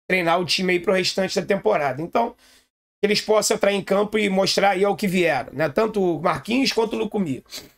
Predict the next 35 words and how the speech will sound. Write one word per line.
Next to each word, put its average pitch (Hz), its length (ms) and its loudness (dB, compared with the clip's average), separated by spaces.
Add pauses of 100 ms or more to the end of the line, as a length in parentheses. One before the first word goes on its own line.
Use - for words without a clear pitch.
(800)
Relacionados. 240 880 2
Felipe 269 480 0
Alves, 254 340 2
a 302 100 4
arte 302 280 0
mudou 233 340 2
aqui, 233 280 0
né? 214 180 0 (580)
Dos 165 80 -2
relacionados 180 560 0
do 165 120 -2
Fluminense, 170 500 0
normalmente 202 460 2
dividia 170 480 0
ali 175 120 0
por 156 200 -4
goleiros, 185 520 0
defensores, 180 760 0
meio-campistas 185 720 -2
e 220 40 4
atacantes. 196 640 -4 (580)
Dessa 190 220 2
vez 202 240 0
uma 214 160 2
rela 185 340 2
só, 196 380 0 (180)
tá? 196 240 0 (400)
Com 190 140 2
Felipe 226 360 0
Alves, 226 360 2
Gustavo 214 440 0
Ramalho 190 380 2
e 233 60 -2
Vitor 208 320 0
Eudes, 135 360 -4